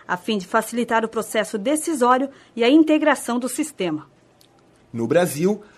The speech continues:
Speaker 2: antes da aplicação da Lei Seca, na cidade de São Paulo,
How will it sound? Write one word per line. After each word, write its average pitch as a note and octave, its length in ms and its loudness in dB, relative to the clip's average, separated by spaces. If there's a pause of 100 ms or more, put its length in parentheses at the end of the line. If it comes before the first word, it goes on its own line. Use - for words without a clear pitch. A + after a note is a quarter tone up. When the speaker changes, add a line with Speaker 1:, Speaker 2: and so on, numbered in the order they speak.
(140)
Speaker 2:
antes A3+ 360 4
da F#3 100 2
aplicação D#3 500 -4
da B2+ 100 -4
Lei C#3+ 140 -4
Seca, E3+ 560 -2
na D3+ 140 -4
cidade C#3 380 -4
de A#2 100 -12
São F3+ 220 -2
Paulo, D#3 420 2